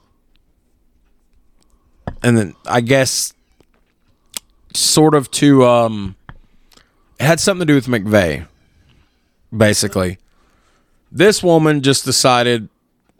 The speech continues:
his new wife, the Filipino, she's like, "Uh, I'm taking the kids and leaving. You're fucking nuts." <laughs>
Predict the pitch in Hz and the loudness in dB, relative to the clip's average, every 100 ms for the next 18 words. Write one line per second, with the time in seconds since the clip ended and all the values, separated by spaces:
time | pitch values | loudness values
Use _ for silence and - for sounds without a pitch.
0 | _ _ 110 120 113 147 143 123 113 113 | _ _ -2 0 2 4 6 4 2 -2
1 | - - 104 113 143 127 110 139 117 107 | -4 -14 -4 -2 2 2 4 2 4 4
2 | 107 - - - 120 113 101 107 107 101 | 2 -2 -2 0 2 0 0 0 2 0
3 | 104 117 170 - 175 - 143 120 113 113 | -4 -2 0 0 -2 2 0 2 -2 0
4 | 110 104 101 110 - - 123 107 101 101 | -2 -2 -4 -6 -6 -8 -8 -4 -2 -2
5 | 78 - - - | -2 -6 -10 -12